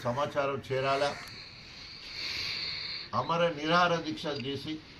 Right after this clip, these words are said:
కేంద్ర ప్రభుత్వ మెడలు వంచి, దేశంలో ఉన్న ముప్పై ఎనిమిది రాజకీయ పార్టీలు ఒప్పించి, మెప్పించి,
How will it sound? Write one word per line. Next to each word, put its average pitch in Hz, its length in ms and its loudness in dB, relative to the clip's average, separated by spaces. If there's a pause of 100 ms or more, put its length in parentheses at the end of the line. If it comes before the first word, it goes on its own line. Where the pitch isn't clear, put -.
కేంద్ర 165 400 2
ప్రభుత్వ 143 560 0
మెడలు 135 400 2
వంచి, 135 440 0 (2000)
దేశంలో 170 560 4
ఉన్న 160 220 0
ముప్పై 139 420 -2
ఎనిమిది 156 280 -2
రాజకీయ 139 440 2
పార్టీలు 139 360 0
ఒప్పించి, 135 520 -2
మెప్పించి, 131 600 -6